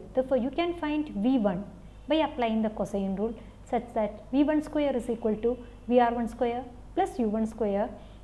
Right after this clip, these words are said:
minus two times V R one into U one into cos phi. That is V one square equal to V R one square plus U one square minus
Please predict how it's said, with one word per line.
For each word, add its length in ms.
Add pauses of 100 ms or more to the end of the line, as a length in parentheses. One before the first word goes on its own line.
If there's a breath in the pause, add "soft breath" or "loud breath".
(120 loud breath)
minus 280
two 300
times 340
V 180
R 160
one 220
into 200
U 180
one 200
into 160
cos 360
phi. 200 (600 loud breath)
That 120
is 80
V 160
one 140
square 340
equal 200
to 100
V 200
R 120
one 140
square 300
plus 300
U 80
one 180
square 340
minus 300